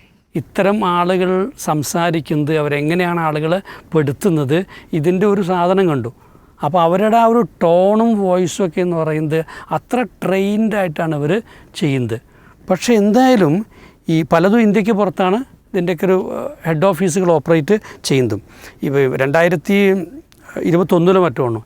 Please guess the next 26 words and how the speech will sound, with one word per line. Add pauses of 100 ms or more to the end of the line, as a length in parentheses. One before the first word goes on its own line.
ചൈനീസ്
ആപ്പുകൾ
വഴി
മാത്രം (340)
അഞ്ഞൂറ്
കോടി
രൂപയുടെ (480)
തട്ടിപ്പ്
നടത്തിയെന്നാണ്. (360)
അപ്പോൾ
അത്
ചൈന
മാത്രമല്ല,
ബാക്കിയെല്ലാ (500)
ആപ്പുകളുണ്ടാവും. (680)
ഞാൻ
ഇതൊരു, (640)
ഏഹ്,
നമ്മൾ
കേട്ടപ്പോൾ
ഒരു
ബി
ഫോർ
യു
എന്ന്
പറഞ്ഞിട്ട്